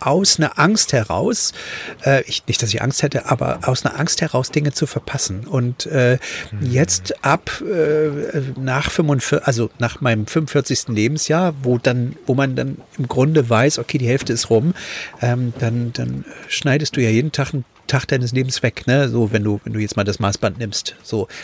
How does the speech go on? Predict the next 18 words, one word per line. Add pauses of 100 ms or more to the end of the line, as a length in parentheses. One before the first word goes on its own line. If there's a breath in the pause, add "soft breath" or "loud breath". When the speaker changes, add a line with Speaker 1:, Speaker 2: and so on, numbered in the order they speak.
Speaker 1:
Das
Speaker 2:
Mhm.
Speaker 1:
heißt
also, (160)
du,
Speaker 2:
Mhm.
Speaker 1:
du (100)
gehst
ja
jetzt
quasi, (100)
äh, (540 loud breath)
auf
den
Rest
deines
Lebens
zu.